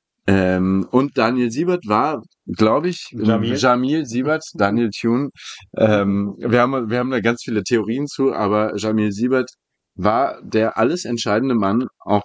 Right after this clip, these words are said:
Speaker 1: dem Spielfeld, ähm, in allen Belangen einfach Spiel,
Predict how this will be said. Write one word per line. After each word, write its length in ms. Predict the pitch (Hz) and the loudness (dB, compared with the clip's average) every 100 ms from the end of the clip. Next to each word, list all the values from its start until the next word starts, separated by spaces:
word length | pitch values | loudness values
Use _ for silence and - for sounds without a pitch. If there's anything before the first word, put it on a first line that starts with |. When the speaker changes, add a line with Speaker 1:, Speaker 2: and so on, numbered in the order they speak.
| - | 2
Speaker 1:
dem 300 | 107 110 110 - - | 2 2 -2 -8 -8
Spielfeld, 1040 | - - 127 151 - 87 87 143 - - - _ _ _ _ _ _ - | -6 2 4 4 -2 -4 -2 -4 -8 -18 -20 _ _ _ _ _ _ -2
ähm, 760 | 110 104 98 98 95 98 107 - _ - | 2 2 2 0 0 -2 -6 -12 _ -4
in 180 | 113 107 | 2 2
allen 320 | - 107 - | 2 0 2
Belangen 400 | 117 98 101 123 | 2 2 0 -2
einfach 360 | - 95 113 131 - - - | -2 -4 -4 -8 -10 -14 -8
Spiel, 440 | - - 147 139 | -6 2 2 2